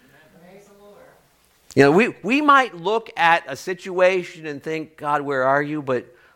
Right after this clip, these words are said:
I can guarantee that that situation did not catch God by surprise.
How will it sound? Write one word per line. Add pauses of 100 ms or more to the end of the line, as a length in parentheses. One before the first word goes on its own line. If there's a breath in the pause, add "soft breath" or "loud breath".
(100)
I
can
guarantee
that
that
situation
did
not
catch
God
by
surprise.